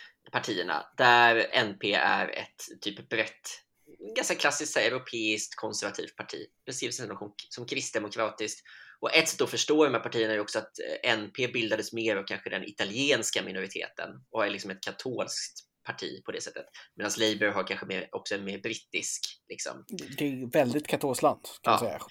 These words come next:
Speaker 2: Därför skilsmässor och grejer blev ju lagligt på typ nittiotalet.
Speaker 1: Ja, det var en del av Labours uppputsning.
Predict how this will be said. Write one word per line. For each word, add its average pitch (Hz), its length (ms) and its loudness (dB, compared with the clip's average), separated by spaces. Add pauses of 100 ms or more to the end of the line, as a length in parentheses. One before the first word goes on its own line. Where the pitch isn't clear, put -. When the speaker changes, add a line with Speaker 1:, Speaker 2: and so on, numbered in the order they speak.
Speaker 2:
Därför 143 160 0
skilsmässor 160 720 2
och 113 60 0
grejer 117 200 2
blev 110 220 2
ju 110 60 2
lagligt 117 500 6
på - 60 -16
typ - 200 -10
nittiotalet. 110 560 -4
Speaker 1:
Ja, 156 320 8
det 170 80 0
var 160 100 2
en 143 120 -2
del 147 320 2
av 104 160 -2
Labours 117 720 -2
uppputsning. - 800 -12